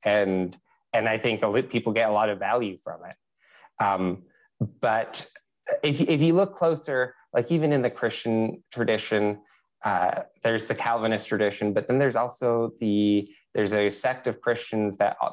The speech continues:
believe in pursuing pleasure. Uh, and, and so, yeah, uh, there's this,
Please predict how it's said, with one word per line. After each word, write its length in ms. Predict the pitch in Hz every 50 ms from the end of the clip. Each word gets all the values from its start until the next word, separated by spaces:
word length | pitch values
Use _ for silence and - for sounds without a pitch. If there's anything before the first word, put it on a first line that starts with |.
| - -
believe 360 | 110 107 107 113 113 101 95
in 240 | - 117 104 101 98
pursuing 460 | - 104 - - 156 165 120 95 92
pleasure. 400 | - 80 78 78 80 - - _ _ _ _ _ _ _ _ _ _ _ _ _ _ _ _ _ _ _ _ - -
Uh, 380 | 98 90 90 92 87 87 - - - _ _ _ _ _ _ _ -
and, 680 | 110 110 110 110 107 104 104 98 104 101 101 95 95 - - - - - - _ _ _ _ -
and 260 | - 110 110 107 104
so, 640 | - - - 131 123 120 117 117 117 113 113 - - _ _ _ _ _ _ _ _ _ _ _ _ _ _ _ _ _ -
yeah, 320 | 156 170 139 - - - - - - - - _ _ _ _ _ _ - 135
uh, 180 | 127 123 123 123 120
there's 220 | 139 135 131 123 -
this, 220 | 143 139 127 -